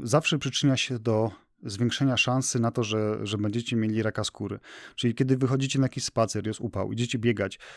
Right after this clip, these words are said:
y, i chcecie biegać bez koszulki czy coś podobnego, to zawsze należy się posmarować kremem, y, kremem z filtrem, żeby was nie spaliło, żeby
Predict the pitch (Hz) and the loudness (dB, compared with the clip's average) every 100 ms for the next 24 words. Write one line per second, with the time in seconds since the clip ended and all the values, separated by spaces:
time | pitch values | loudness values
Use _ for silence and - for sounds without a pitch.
0 | - - 104 110 117 113 117 107 107 - | -10 -6 -6 -4 -2 0 2 0 -2 -6
1 | - 120 107 104 - - - 110 113 113 | -2 0 0 -4 -4 -6 -4 -2 0 0
2 | 98 104 - - - - - - - _ | 0 -4 -8 -20 -20 -20 -20 -20 -20 _
3 | _ - 123 123 117 113 127 120 135 - | _ -4 2 2 2 -4 0 2 2 4
4 | 131 123 120 123 123 120 - 123 120 117 | 4 6 4 4 0 -2 0 2 2 0
5 | - 123 117 104 98 - _ _ - 107 | 0 2 2 2 -2 -8 _ _ -8 -4
6 | 104 104 101 104 127 123 135 151 123 - | -2 -2 -4 -4 -6 -6 -6 -6 -6 0
7 | 135 135 127 123 131 123 - 147 117 101 | 4 6 6 4 2 0 0 0 0 -4
8 | 101 - _ - 113 120 127 127 131 - | -4 -6 _ -10 -4 2 4 4 2 2
9 | 131 127 110 101 107 107 113 | 4 4 4 0 -2 0 -2